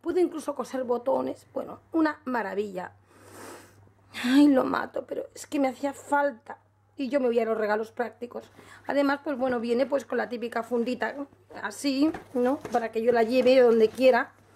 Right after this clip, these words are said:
La verdad es que no la voy a llevar a ningún sitio porque esto va a ser para trabajar, naturalmente. Muchacho, la máquina de coser esta mañana se fue a correos a buscar no sé qué certificado, pero claro, como de camino le quedaba de paso lo, la, la tienda de las máquinas de coser, me la ha traído.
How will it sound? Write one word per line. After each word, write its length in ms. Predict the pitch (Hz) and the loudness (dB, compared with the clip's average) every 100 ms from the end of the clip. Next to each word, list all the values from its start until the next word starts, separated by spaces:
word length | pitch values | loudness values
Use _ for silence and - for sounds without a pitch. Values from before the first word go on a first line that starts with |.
| _ _ - | _ _ -8
La 80 | 202 | -6
verdad 200 | 202 240 | -4 -4
es 40 | |
que 100 | 277 | -2
no 80 | 233 | 2
la 60 | |
voy 80 | 226 | 4
a 20 | |
llevar 140 | 226 214 | 4 4
a 40 | |
ningún 200 | 226 220 | 2 0
sitio 240 | 226 226 233 | -2 -4 0
porque 160 | 220 | 0
esto 160 | 226 226 | 0 0
va 560 | 202 202 - - - | -2 -4 -14 -16 -12
a 40 | 202 | -8
ser 200 | 233 220 | -6 -4
para 160 | 196 | -4
trabajar, 500 | 185 185 185 254 208 | -4 -4 -4 -4 -6
naturalmente. 720 | 196 190 202 214 240 220 - - - _ - | -6 -8 -4 -2 0 -2 -6 -16 -20 _ 0
Muchacho, 360 | 302 277 294 | 2 2 4
la 80 | 262 | 6
máquina 360 | 277 302 311 262 | 6 4 4 4
de 80 | 262 | 4
coser 420 | 269 269 285 294 | 2 2 0 0
esta 180 | 233 302 | -2 4
mañana 320 | 247 254 262 | 6 8 6
se 140 | 254 269 | 4 2
fue 160 | 269 | 2
a 60 | 262 | 4
correos 360 | 254 262 247 | 6 6 4
a 60 | 269 | 4
buscar 340 | 233 226 240 | 2 4 6
no 80 | 240 | 6
sé 120 | 247 | 4
qué 80 | 277 | 2
certificado, 720 | 285 262 240 269 262 247 277 - - - | 2 2 2 2 4 4 4 -2 -10 -4
pero 140 | 349 349 | 2 6
claro, 260 | 330 262 | 6 4
como 180 | 269 277 | 2 2
de 100 | 294 | 4
camino 340 | 330 330 349 | 6 8 10
le 100 | 311 | 8
quedaba 280 | 311 302 294 | 8 8 8
de 100 | 302 | 6
paso 320 | 311 262 - | 4 2 2
lo, 200 | 254 247 254 | 0 0 2
la, 240 | 254 - | 2 4
la 220 | 262 269 | 4 4
tienda 220 | 302 262 | 6 6
de 60 | 233 | 8
las 140 | 226 | 8
máquinas 400 | 269 262 254 240 | 8 6 8 6
de 100 | 240 | 4
coser, 320 | 247 220 190 170 - - - - - | 0 0 0 0 -8 -18 -18 -18 0
me 220 | 277 277 | 4 6
la 120 | 226 196 | 6 4
ha 60 | |
traído. 480 | 165 160 156 - | 0 -10 -14 -14